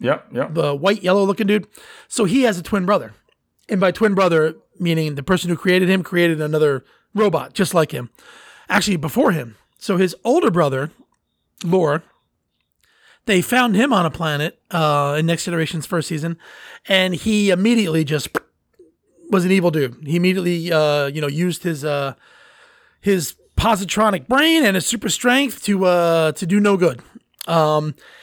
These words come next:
Speaker 2: he was a recurring villain on Next Generation. He popped up, uh, on multiple episodes, uh, including the final season finale, not the series finale, but the season six finale, uh, leading into season seven,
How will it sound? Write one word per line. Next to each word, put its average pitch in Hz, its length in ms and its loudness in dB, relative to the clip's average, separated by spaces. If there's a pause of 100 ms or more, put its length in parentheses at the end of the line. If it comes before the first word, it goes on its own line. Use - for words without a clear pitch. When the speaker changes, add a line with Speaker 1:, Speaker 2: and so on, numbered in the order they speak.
(120)
Speaker 2:
he 247 260 0
was 233 160 2
a 214 40 2
recurring 220 400 0
villain 170 280 0
on 151 140 -2
Next 156 160 -4
Generation. 151 560 -6 (140)
He 160 140 -10
popped 165 340 -2
up, 165 280 -2
uh, 139 460 0 (640)
on 165 180 0
multiple 196 360 2
episodes, 160 720 -2 (140)
uh, 156 260 -2
including 208 480 0
the 165 240 0
final 180 880 -2
season 254 440 2
finale, 151 340 -2
not 180 140 -2
the 214 60 -12
series 339 300 2
finale, 170 300 4
but 160 200 0 (380)
the 190 80 -2
season 220 320 2
six - 340 -2
finale, 143 520 -2 (240)
uh, 160 100 -2
leading 165 240 0
into 156 120 -6
season 165 240 -4
seven, 269 420 2